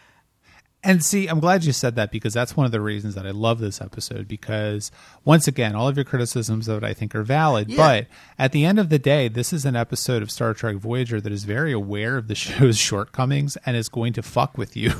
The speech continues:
Speaker 1: <laughs>
Speaker 2: Yeah.
Speaker 1: about them.
Speaker 2: And I have
Speaker 1: Where it's
Speaker 2: to
Speaker 1: gonna
Speaker 2: s-
Speaker 1: say, "Oh, you don't, you don't respect this show. You don't actually respect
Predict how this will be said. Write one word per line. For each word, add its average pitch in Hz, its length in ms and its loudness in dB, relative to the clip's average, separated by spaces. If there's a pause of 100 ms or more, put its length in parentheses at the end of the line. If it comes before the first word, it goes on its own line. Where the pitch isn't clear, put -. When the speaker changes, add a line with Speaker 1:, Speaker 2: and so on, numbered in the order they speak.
Speaker 1:
<laughs> - 180 -14
Speaker 2:
Yeah. 269 100 12 (120)
Speaker 1:
about 190 340 8
them. 98 260 -4
Speaker 2:
And 240 160 12
I 277 80 12
have 285 140 10
Speaker 1:
Where 302 80 12
it's - 80 6
Speaker 2:
to 269 60 2
Speaker 1:
gonna 208 100 10
Speaker 2:
s- 180 60 6
Speaker 1:
say, 190 200 10
"Oh, 269 180 12
you 226 200 8
don't, 247 280 8
you 196 140 4
don't 240 240 6
respect 170 440 0
this 147 180 4
show. 170 400 2
You 147 160 4
don't 165 320 4
actually 151 400 0
respect 117 560 -2